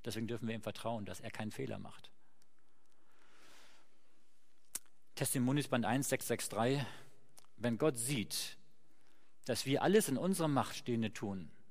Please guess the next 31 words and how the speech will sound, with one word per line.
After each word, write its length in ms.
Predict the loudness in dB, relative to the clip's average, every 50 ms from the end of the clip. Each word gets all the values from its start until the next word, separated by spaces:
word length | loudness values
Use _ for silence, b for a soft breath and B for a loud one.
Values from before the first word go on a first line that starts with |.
| -12 -12 -12 -12 -12 -12 -10 -8
wird 300 | -2 2 2 2 2 0 -2
er 160 | -2 -2 -2 -2
uns 220 | -4 -6 -6 -6
helfen.“ 320 | -6 -6 -6 -8 -8 -8 -10 -12 -12 -12 -12 -12 -12 -12 -12 -12 -12 -12 -12 -12 -12 -12 -12 -12 -12 -12 -12 -12 -12 -10 -10 -10 -10 -10 -10 -10 -10 -6
Und 80 | -4 0
hier 120 | 2 4
sehen 160 | 4 4 4 4
wir 100 | 4 4
auch 80 | 4
wieder, 240 | 4 4 4 4 4 B B B B B B B B B -10 -10 -10 -12 -12 -12 -12 -8 -2
gerade 160 | 0 0 2 4
in 60 | 4
der 80 | 4 6
Corona-Krise, 760 | 6 6 8 10 8 8 8 6 4 4 4 6 4 2 0 -2 -8 -8 2
dass 180 | 2 2 2 4
wir 180 | 4 6 6 6
auch 100 | 4 6
das 200 | 6 4 4 4
tun 220 | 2 2 2 6
sollen, 180 | 6 4 6 6
was 140 | 2 2
wir 100 | 2 0
können. 400 | 2 2 0 0 0 -2 -6 -10 -12 -12 -12 -12 -10
Dass 180 | -8 -6 0 4
wir 100 | 6 6
Hygienemaßnahmen 800 | 6 8 8 8 8 10 10 8 8 8 8 6 6 8 8 8
einhalten, 500 | 6 6 6 6 6 6 6 6 4 2
dass 180 | 0 0 2
wir 140 | 2 4 4
auch 100 | 4 4 4
bestimmte 540 | 0 -2 0 2 0 2 4 2 2 2